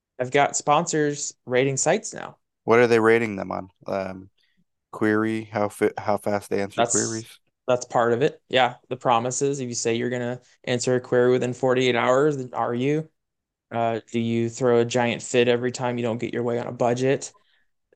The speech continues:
Speaker 1: How much can we trust you?
Speaker 2: I
Speaker 1: Are your
Speaker 2: see.
Speaker 1: enroll-, are your, are your feasibilities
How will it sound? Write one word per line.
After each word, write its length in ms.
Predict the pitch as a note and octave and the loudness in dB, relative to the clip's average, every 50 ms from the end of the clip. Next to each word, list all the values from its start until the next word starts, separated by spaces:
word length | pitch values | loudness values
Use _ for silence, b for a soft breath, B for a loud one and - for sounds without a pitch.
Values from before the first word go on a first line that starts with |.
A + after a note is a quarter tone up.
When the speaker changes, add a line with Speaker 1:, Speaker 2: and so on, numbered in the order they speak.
| _ _ - - - _ _ - - | _ _ -20 -20 -20 _ _ -12 -2
Speaker 1:
How 140 | B2+ B2 B2+ | 0 0 2
much 300 | B2+ C3 C3 B2+ - - | 2 0 0 -2 -2 -4
can 200 | - C#3+ F3+ F#3+ | -2 -2 -2 -2
we 100 | - - | -2 -4
trust 360 | - - - - - - - | -4 -4 -4 -4 -4 -6 -8
you? 240 | - - - C#3 - _ _ _ _ _ _ _ - | -8 -8 -8 -10 -12 _ _ _ _ _ _ _ 2
Speaker 2:
I 60 | - | 2
Speaker 1:
Are 100 | B2 D#3 | 4 4
your 140 | F#3 E3+ C3+ | 4 2 2
Speaker 2:
see. 60 | A#2+ | 0
Speaker 1:
enroll-, 200 | A#2 A2+ - - | 0 -2 -2 0
are 120 | G2+ B2+ | 0 2
your, 160 | C3+ C#3+ - - _ _ _ _ - B2+ | 2 2 -2 -4 _ _ _ _ -6 -2
are 60 | C3 | 0
your 140 | C#3 C#3+ C#3 | 2 2 0
feasibilities 1040 | C#3 - D3 D3 D3 C#3+ C3+ C3 C3+ C#3 D3 D3+ C#3 C#3 C3+ C3+ B2+ - - - | 0 -4 -6 -4 -4 -2 0 2 2 4 4 2 0 0 -4 -6 -8 -8 -10 -12